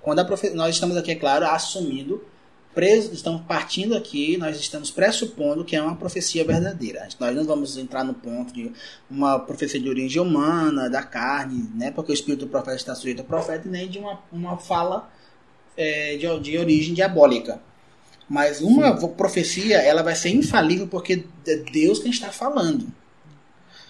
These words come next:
Speaker 1: Se, por exemplo, olha só como, como a gente precisa simplesmente entender isso. Se eu estou diante da igreja de Cristo e eu falo, "Olha, Deus se manifestou em carne, Deus se manifestou em carne, ó,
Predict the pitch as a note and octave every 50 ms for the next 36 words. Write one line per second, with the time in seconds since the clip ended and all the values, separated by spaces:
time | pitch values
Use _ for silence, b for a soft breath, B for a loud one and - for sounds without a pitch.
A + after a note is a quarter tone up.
0 | B B B - - - G3 G3+ F#3 G#3+ A3 A#3 A#3+ G3 E3 E3+ E3 D#3+ D3 -
1 | C#3+ C3 B2+ B2+ - - C#3+ D#3 G3 A3 A3 G#3+ G#3+ G3+ F#3+ G3 G3 G3 F#3+ F3+
2 | - G3 G3 G3 F#3+ F3+ - - F#3+ F3+ - G3+ F3+ - C#4+ C#4 C4+ A#3+ - F#3
3 | G3 G#3 G#3+ G#3+ A3 G3 F3+ F3+ E3 E3 E3+ F3+ E3+ F3 F#3+ F#3 F3+ F#3+ F3 D3
4 | C#3 C3+ - - - - _ b b b b b b - - - - G#3+ G#3+ A#3+
5 | B3 A#3+ A#3 A#3 - - - F#3+ F#3 F3 E3 D#3+ E3 E3+ F#3 F3+ - F3 F3+ F3
6 | E3+ - F3 D#3+ D3 D#3 D#3 D3+ D3 C#3+ B2+ B2+ B2 C#3 C#3+ - - C3 C3 B2+
7 | A#2+ - - - - - - - B B B B B - D3 E3 D#3+ E3 - -
8 | D#3 C#3+ C3+ C3 C3+ C#3 D3 C#3+ C#3 B2+ B2+ A#2+ A#2+ A#2+ D3+ E3+ F#3+ G#3 G#3+ G#3
9 | - F#3 F3+ F3 F3+ E3+ - E3+ E3 - F3+ F3 F3 E3+ - D3 C#3+ C#3+ C#3+ C#3
10 | B2+ A#2+ A2 A#2 B B B B B B B2+ C3+ E3 F#3 G3 F#3 - F3+ F3 F3+
11 | F3 - F3 E3+ - - E3+ E3+ E3 E3+ D3 D3 C#3+ C3+ C3 C3 C3+ D3 C#3+